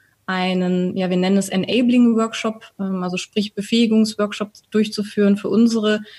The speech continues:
Consultants, um ihnen näher zu bringen, wie entwickle ich denn eigentlich eine gute Geschichte? Was sind so die Elemente? Warum kann ich das gut für die Kommunikation nutzen und wie mache ich das?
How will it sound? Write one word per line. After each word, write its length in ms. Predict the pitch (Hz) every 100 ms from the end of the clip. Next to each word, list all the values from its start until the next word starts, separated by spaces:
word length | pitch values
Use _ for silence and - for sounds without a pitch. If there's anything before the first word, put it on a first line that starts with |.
| -
Consultants, 720 | - 202 196 185 190 196 190
um 260 | - 226 262
ihnen 320 | - 214 196
näher 240 | 185 208 208
zu 160 | 185
bringen, 380 | - 190 185 -
wie 380 | 180 220 294 330 -
entwickle 440 | 208 202 233 214
ich 140 | 202
denn 140 | - 190
eigentlich 380 | 170 170 175 170
eine 220 | 170 170
gute 260 | 175 170
Geschichte? 600 | 170 - 262 - 240 233 240 - - _
Was 160 | 196 196
sind 140 | 196
so 100 | 190
die 180 | 170 170
Elemente? 720 | 175 180 214 240 240 233 220
Warum 460 | 170 180 180 185 180
kann 220 | - 185
ich 100 | 180
das 180 | 170 -
gut 200 | 190 180
für 100 | -
die 80 | 170
Kommunikation 720 | - 180 175 170 170 - 170
nutzen 380 | 185 226 - 226
und 140 | 190
wie 60 | 175
mache 220 | 165 170
ich 120 | 170
das? 280 | - - -